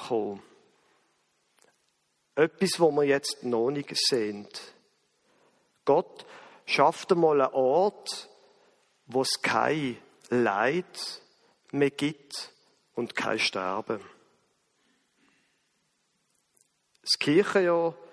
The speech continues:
geht zu Ende. Gerade nachher tragen wir die Namen der Verstorbenen nochmal vor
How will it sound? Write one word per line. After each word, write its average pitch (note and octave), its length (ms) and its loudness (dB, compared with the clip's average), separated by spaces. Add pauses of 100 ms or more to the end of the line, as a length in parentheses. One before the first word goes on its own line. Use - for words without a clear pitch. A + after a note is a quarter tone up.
(840)
geht A#2 240 0
zu - 100 -4
Ende. A2 400 -4 (1300)
Gerade D3 200 4
nachher F3 280 4
tragen D3+ 420 2
wir C#3 100 2
die C#3 140 0
Namen B2+ 360 2
der D3 220 -2
Verstorbenen D3+ 1000 0
nochmal D3 300 2
vor D3 480 -2